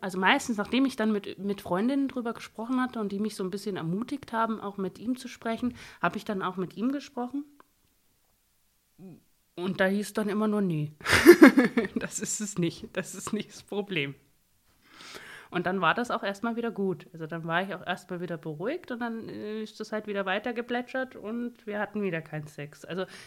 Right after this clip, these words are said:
das war so die Anfangszeit. Da war das für mich gar nicht so krass schlimm.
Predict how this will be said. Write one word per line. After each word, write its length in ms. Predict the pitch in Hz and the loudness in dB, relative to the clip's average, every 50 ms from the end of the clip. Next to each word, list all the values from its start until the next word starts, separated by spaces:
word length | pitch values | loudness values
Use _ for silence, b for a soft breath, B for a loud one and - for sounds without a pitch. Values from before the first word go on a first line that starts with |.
| B B B | B B B
das 200 | - 180 - - | -6 -4 -2 0
war 100 | 220 233 | 0 2
so 100 | 233 247 | 2 0
die 140 | 240 233 185 | 0 -2 -2
Anfangszeit. 800 | 170 190 202 220 - 202 185 175 175 - - - 151 151 151 - | 0 0 0 0 -2 -4 -6 -6 -8 -12 -10 -8 -6 -6 -4 -4
Da 80 | 165 | -4
war 160 | 170 165 160 - | 0 0 0 0
das 220 | - 262 262 - | 0 -4 -8 -6
für 80 | - 247 | -4 -2
mich 280 | 240 240 247 - - | -2 -2 -2 -6 -4
gar 200 | - 175 175 196 | -2 0 0 0
nicht 200 | 233 240 233 - | 0 -2 -6 -8
so 1000 | - - - - - - - - - 247 269 294 285 269 254 240 233 226 220 214 | -12 -18 -16 -16 -16 -14 -8 -2 0 0 0 0 0 0 0 0 0 0 -2 -4
krass 320 | - - - - 160 - - | -6 -8 -16 -16 -16 -16 -18
schlimm. 480 | - - - - - - - 180 180 | -18 -14 -14 -14 -12 -12 -14 -16 -16